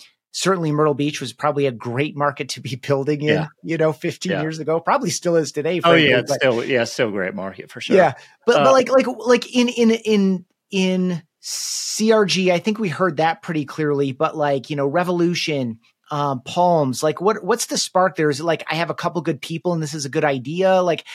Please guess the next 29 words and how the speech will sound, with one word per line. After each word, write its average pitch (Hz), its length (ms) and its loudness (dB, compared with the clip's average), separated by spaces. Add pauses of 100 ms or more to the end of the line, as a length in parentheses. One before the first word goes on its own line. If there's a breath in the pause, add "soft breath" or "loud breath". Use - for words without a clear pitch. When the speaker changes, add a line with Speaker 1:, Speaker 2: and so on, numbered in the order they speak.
Speaker 1:
how, - 340 -2
like, 190 140 -2 (920)
what's 190 180 -2
the 226 80 4
motivation? 165 520 4 (300)
Speaker 2:
Yeah, 180 320 6
for 123 120 -8
sure. 123 440 2
Um, 131 600 2 (200)
you 175 140 4
know, 160 180 6
the, 151 200 2
the, 147 460 2
uh, 143 200 2 (220)
and 143 280 2
I 143 100 4
also 170 200 4
have, 139 200 2
I'm 135 420 0
partnered 127 400 0
with 113 180 0 (120)
John 120 260 0
Cheplack 117 420 0
and 110 100 -6
Cheplack 107 380 -4
Digital 104 400 -6
as 98 120 -10
well. 110 320 -2 (380 loud breath)
Uh, 113 400 2